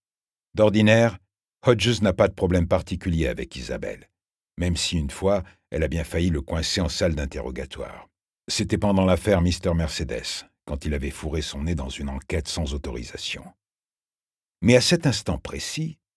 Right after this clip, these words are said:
il ne l'aime pas beaucoup. Il ne peut aimer personne qui fait se ratatiner Holly comme ça.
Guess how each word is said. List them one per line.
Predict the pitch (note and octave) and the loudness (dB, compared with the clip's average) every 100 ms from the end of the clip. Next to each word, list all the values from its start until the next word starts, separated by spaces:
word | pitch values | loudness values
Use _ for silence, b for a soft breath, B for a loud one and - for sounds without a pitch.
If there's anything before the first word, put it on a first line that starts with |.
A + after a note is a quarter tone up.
| _ _ | _ _
il | - C#3 | 4 6
ne | D3+ | 8
l'aime | F3+ D#3 | 6 4
pas | - C#3+ | 0 -2
beaucoup. | E2+ D#2+ - - - _ _ _ _ _ _ _ | -2 -6 -12 -18 -18 _ _ _ _ _ _ _
Il | C3 C#3 | 6 6
ne | |
peut | D3+ D#3 D#3+ | 6 4 4
aimer | C3+ A#2+ | 6 4
personne | - C3+ - - D#2+ F2+ | 2 0 -2 -2 0 -2
qui | - - | -4 -4
fait | A#2 | -4
se | - | -2
ratatiner | F2+ F#2 F#2+ F2 E2+ D#2+ D#2+ | -2 -2 -2 -2 -2 -2 -2
Holly | - D#2 D2+ | -6 -4 -4
comme | - - C#2 | -6 -10 -8
ça. | - - - | -10 -10 -16